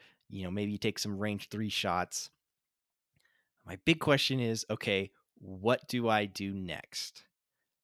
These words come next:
Um, and I think to break this down, we'll just go through kind of all the hypothetical scenarios. So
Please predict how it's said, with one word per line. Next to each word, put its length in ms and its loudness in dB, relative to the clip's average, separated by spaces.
Um, 420 -4
and 100 -4
I 100 -2
think 520 -6
to 100 0
break 280 2
this 160 2
down, 460 6
we'll 140 -2
just 200 -4
go 160 2
through 200 -4
kind 180 0
of 60 -4
all 240 0
the 140 -2
hypothetical 720 -4
scenarios. 880 -8
So 420 -4